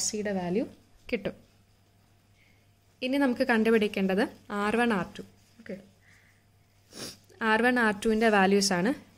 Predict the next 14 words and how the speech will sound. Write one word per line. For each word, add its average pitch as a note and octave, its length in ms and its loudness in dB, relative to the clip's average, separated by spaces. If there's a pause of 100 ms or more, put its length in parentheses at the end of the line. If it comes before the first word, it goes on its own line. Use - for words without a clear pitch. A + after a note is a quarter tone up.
(120)
ഇനി A3+ 180 0
കണ്ടുപിടിക്കേണ്ടത്. F#3 640 -2 (540)
ഓക്കെ, G3+ 140 -16 (720)
അപ്പം B3+ 200 2 (220)
ഇവിടെ C4 240 2 (3750)
ആർ B3 160 2
വൺ, C#4 100 2 (100)
ആർ A#3+ 80 0 (100)
ടുവിൻ്റെ B3+ 260 0 (100)
വാല്യൂസ് G#3+ 480 4
കണ്ടുപിടിക്കാനായിട്ട് G3 920 0
നമുക്ക് A3+ 320 -2
ഇതിൽ A3+ 200 0
കൂടെ C4 140 2